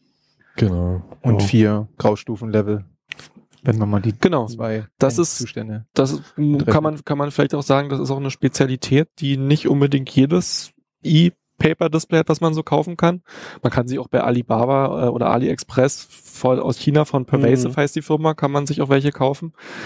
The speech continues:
Speaker 4: Die gehen zum großen Teil allerdings nur schwarz und weiß. Die können
Speaker 3: Mhm.
Speaker 4: diese vier Graustufen, die wir jetzt machen, nicht.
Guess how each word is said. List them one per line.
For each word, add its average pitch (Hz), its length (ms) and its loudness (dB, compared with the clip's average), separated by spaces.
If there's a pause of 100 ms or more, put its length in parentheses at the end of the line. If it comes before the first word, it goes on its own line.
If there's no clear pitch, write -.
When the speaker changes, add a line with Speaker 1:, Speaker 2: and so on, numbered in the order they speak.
(220)
Speaker 4:
Die 151 420 6
gehen 139 280 2
zum 147 180 -6
großen 139 320 0
Teil 143 220 4
allerdings 131 500 0
nur 147 180 -2
schwarz 127 320 -2
und 120 140 -10
weiß. 117 300 0
Die - 100 -10
können 147 220 2
Speaker 3:
Mhm. 113 40 -2
Speaker 4:
diese 131 200 2
vier 151 240 0
Graustufen, 151 500 -2
die 131 160 -8
wir 131 80 6
jetzt 143 220 2
machen, 123 240 -6
nicht. 165 260 -8